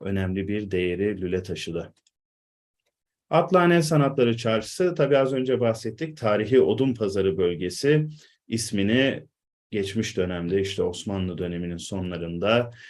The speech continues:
buraya eşekleriyle, katırlarıyla gelip odun satan köylülerden ismini alıyor. Dolayısıyla Odun Pazarı'na geldiği zaman efendim köylüler burada, e, atlarıyla geceyi geçirecekler, Atlıhan'da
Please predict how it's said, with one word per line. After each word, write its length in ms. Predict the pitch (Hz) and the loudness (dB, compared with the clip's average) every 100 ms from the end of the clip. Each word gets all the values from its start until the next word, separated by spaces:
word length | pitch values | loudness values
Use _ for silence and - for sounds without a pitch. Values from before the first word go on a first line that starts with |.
| - _ | -20 _
buraya 840 | 107 135 156 156 151 151 151 - - | -4 4 6 8 8 8 4 0 -2
eşekleriyle, 680 | 131 147 - 165 165 156 | 0 0 0 0 2 2
katırlarıyla 680 | 156 143 135 120 110 101 90 | 2 0 0 0 0 0 -2
gelip 500 | 85 92 120 131 156 | -4 -2 -2 -2 0
odun 220 | 117 135 | 2 2
satan 500 | 117 107 85 117 127 117 | 0 -2 -2 -2 -2 -4
köylülerden 640 | 113 107 110 117 120 120 | -2 -2 2 2 2 0
ismini 360 | 92 - 90 87 | -2 -8 -10 -6
alıyor. 400 | 87 90 139 147 | -4 0 2 2
Dolayısıyla 460 | 160 165 156 165 | 2 0 0 2
Odun 280 | 160 175 165 | 4 2 2
Pazarı'na 420 | 135 110 104 98 | 2 2 0 -2
geldiği 420 | 95 95 98 117 | -2 -4 0 0
zaman 420 | 110 95 90 85 - - _ _ | 2 -2 -4 -8 -14 -20 _ _
efendim 400 | 113 101 95 92 | -8 -4 -2 -2
köylüler 680 | 92 95 90 92 117 127 117 | -2 -2 0 2 2 2 0
burada, 520 | 117 92 101 120 - _ _ _ _ | 0 2 2 0 -2 _ _ _ _
e, 40 | 50 | -10
atlarıyla 960 | - - 151 - 127 104 92 113 127 - _ | -4 -2 0 2 2 2 2 0 -2 -8 _
geceyi 400 | 113 107 104 107 | -6 -4 -2 -2
geçirecekler, 800 | 98 95 104 95 90 87 127 127 | -2 -2 0 -2 -2 -4 0 0
Atlıhan'da 720 | 117 101 101 135 107 87 87 | 0 -4 -2 -2 0 -4 -6